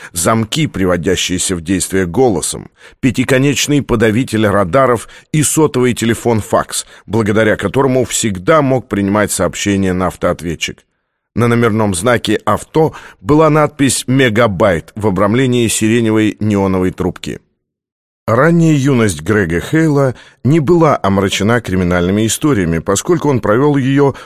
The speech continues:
в корпусе морской пехоты С Ш А, где и познакомился с компьютером. Он стал лучшим программистом корпуса, и перед ним замаячила перспектива отличной военной карьеры. Но за два дня до окончания третьего боевого дежурства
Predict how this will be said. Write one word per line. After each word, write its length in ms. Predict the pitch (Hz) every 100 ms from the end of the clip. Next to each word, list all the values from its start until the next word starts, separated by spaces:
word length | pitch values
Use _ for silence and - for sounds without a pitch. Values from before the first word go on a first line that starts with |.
| _
в 120 | -
корпусе 560 | - 123 - - - 110
морской 500 | 104 82 - 110 95
пехоты 540 | 104 - 107 101 98
С 160 | - 92
Ш 180 | -
А, 180 | 104 85 - - _
где 240 | 101 120 165
и 180 | 143
познакомился 800 | 123 104 92 87 - 98 90 -
с 60 | 80
компьютером. 720 | - 85 78 78 - 57 50 _ _ _ -
Он 160 | 156 151
стал 260 | - 156
лучшим 460 | 139 160 - 160 147
программистом 600 | 127 98 98 101 - 113
корпуса, 480 | 139 110 80 - 82
и 180 | - 92
перед 300 | 90 87 85
ним 180 | 143 120
замаячила 580 | 101 98 107 - 95
перспектива 760 | 85 85 - 78 - 127 120 110 - -
отличной 680 | 95 - 147 160 - 143 131
военной 560 | 101 95 90 92 92
карьеры. 560 | - 95 90 78 67 - _ -
Но 260 | 156 208 175
за 220 | 160 139
два 200 | 98 107
дня 260 | 95 104
до 140 | 82 92
окончания 580 | 82 98 - 98 92 90
третьего 560 | - 104 87 90 90
боевого 480 | 80 92 87 85 78
дежурства 640 | 87 113 165 - 147 143